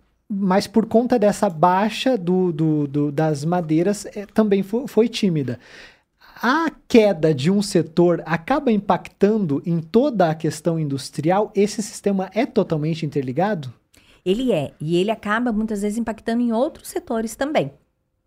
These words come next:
Speaker 2: Então, a gente observa, é, aqui na região principalmente,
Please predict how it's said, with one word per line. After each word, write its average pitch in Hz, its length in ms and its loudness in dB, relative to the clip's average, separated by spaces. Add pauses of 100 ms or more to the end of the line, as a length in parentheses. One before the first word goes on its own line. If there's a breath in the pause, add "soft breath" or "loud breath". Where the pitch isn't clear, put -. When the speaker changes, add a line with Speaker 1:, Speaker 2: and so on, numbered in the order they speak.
(140)
Speaker 2:
Então, 185 240 -2
a 196 60 0
gente 214 260 -2
observa, 196 720 -2 (340 loud breath)
é, 196 220 -2
aqui 254 480 -4
na 254 100 0
região 190 320 0
principalmente, 196 760 -4